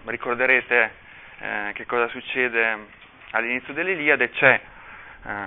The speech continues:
la famosissima lite tra Agamennone e Achille per una donna. Eh, sapete che Agamennone aveva strappato a Crise, il sacerdote di Apollo, la figlia Criseide.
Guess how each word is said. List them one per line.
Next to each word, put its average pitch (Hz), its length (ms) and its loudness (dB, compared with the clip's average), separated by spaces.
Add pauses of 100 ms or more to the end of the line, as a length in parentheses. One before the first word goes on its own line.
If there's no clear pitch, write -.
(280)
la 117 140 -8
famosissima 123 800 -4
lite 127 600 4 (520)
tra 123 280 6
Agamennone 123 960 2
e 120 180 -2
Achille 110 720 -2 (480)
per 110 140 -4
una 113 160 -6
donna. 98 420 -8 (1500)
Eh, 95 340 -8
sapete 123 340 -2
che 120 100 2
Agamennone 151 840 4 (100)
aveva 113 500 2 (140)
strappato 110 840 2 (180)
a 120 120 0
Crise, 127 580 2 (120)
il 110 140 -14
sacerdote 107 800 -10
di 120 100 -2
Apollo, 110 600 -6
la 117 120 -8
figlia 101 420 -12
Criseide. 104 760 -12